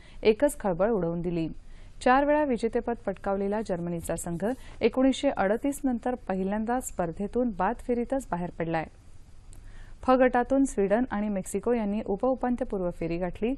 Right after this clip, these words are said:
काल झालेल्या सामन्यात स्वीडननं मेक्सिकोला तीन शून्य असं नमवलं, तर विजयामुळे स्वीडननं तीन गुणांची कमाई करत एकूण गुणसंख्या सहावर नेली आणि एकूणच गोल फरकही तीनवर नेला. मेक्सिकोचेही सहाच गुण झाले, मात्र या पराजयानं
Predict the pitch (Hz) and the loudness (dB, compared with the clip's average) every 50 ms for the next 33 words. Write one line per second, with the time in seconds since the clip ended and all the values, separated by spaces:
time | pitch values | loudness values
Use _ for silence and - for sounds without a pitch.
0 | - - - - - - 247 262 277 262 277 269 269 262 269 269 269 269 247 240 | -4 -8 -12 -4 4 6 6 6 6 6 4 2 2 2 2 0 0 0 -2 0
1 | 240 254 254 - - 220 196 208 208 208 214 214 196 185 - - - - - 196 | -2 -2 -4 -4 -4 -2 -2 0 -2 -2 -2 -2 -4 -4 -6 -6 -8 -6 -4 -2
2 | 202 208 208 - 202 190 190 - - 190 185 185 175 170 - 180 170 170 175 202 | -2 -2 -2 -2 -2 -4 -4 -4 -6 -6 -4 -4 -6 -6 -6 -6 -4 -2 -2 0
3 | 240 254 208 170 160 170 - - - - - 247 247 240 226 226 202 240 247 247 | 0 0 0 0 -2 -4 -8 -14 -18 -2 0 2 2 4 2 2 2 2 2 2
4 | 247 247 254 262 - - 214 208 208 214 214 220 233 233 - - 247 262 254 240 | 2 2 0 0 0 -2 -2 0 0 0 -2 -2 -4 -4 -4 0 0 2 2 2
5 | 240 233 233 233 - - 247 240 - 185 185 185 185 180 - 190 190 208 208 - | 0 0 0 -2 -2 -4 -4 -4 -4 -4 -4 -4 -4 -2 -2 0 0 -2 -2 -4
6 | - 185 - - 214 214 190 185 185 185 190 - 190 180 - 196 190 190 - 175 | -6 -6 -4 -4 -4 -4 -2 -4 -4 -4 -4 -4 -6 -6 -6 -6 -6 -4 -4 -6
7 | 170 175 165 165 170 170 170 165 190 233 262 - - - - - - 226 240 269 | -4 -4 -4 -4 -4 -4 -2 -2 -2 -2 -2 -4 -8 -14 -6 -2 0 2 2 2
8 | 254 - 196 190 - - 240 254 262 254 - - 208 214 233 233 - 214 202 208 | 2 0 -2 -2 0 -2 -2 0 -2 -2 -4 -2 -2 -2 -2 -2 -2 -2 -2 -2
9 | 208 - 247 262 - - 202 196 185 180 175 165 170 165 156 156 151 - - - | -4 -4 -4 -4 -2 -2 -2 0 0 0 -2 -2 -2 -2 -2 -2 -4 -6 -8 -14
10 | - - - - - - 214 220 220 - - 269 262 285 285 277 - 269 262 277 | -16 -16 -14 -10 -4 0 2 2 2 2 0 0 2 2 2 2 2 0 0 0
11 | 262 - 202 180 180 180 170 170 180 180 175 185 180 180 190 180 190 - - - | -2 -4 -6 -6 -6 -6 -4 -4 -4 -4 -2 -2 -2 -2 -2 -2 -4 -6 -10 -16
12 | - - - 233 233 233 - 262 269 247 233 247 254 - 208 202 202 208 202 220 | -10 -4 0 2 2 2 4 2 2 4 2 2 0 0 0 2 2 2 0 0
13 | 220 214 220 240 | 0 0 0 -2